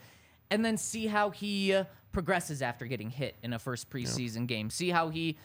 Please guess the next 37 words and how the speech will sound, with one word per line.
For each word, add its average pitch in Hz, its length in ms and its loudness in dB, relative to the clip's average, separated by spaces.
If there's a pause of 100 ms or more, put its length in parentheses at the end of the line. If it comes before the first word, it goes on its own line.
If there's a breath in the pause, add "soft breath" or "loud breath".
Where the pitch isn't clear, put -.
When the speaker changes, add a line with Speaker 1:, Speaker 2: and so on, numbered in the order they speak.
(140 loud breath)
Speaker 1:
progresses 165 480 0
after 147 320 0
a 135 60 0
very 147 340 0
intense 147 400 -2
day 143 160 2
of 131 100 -4
practice. 135 460 -2
Full 196 240 2
day 185 300 0
of 151 80 -4
pads, 190 400 2 (280 loud breath)
first 208 220 2
full 208 140 0
day 208 140 0
of 190 40 -2
pads, 208 260 2 (120)
next 170 260 0
Monday, 151 300 2
Ryan. 120 340 -2
We're 156 80 -4
less 170 220 0
than 180 100 0
a 139 60 0
week 170 240 -2
away 156 180 2
from 135 160 -6
the 135 60 -4
first - 340 -4
full 156 240 0
day 139 220 2
of 135 100 -2
pads 127 300 0
in 127 80 -4
camp. 143 240 0 (200 loud breath)
So 190 300 2 (140)
that's - 320 0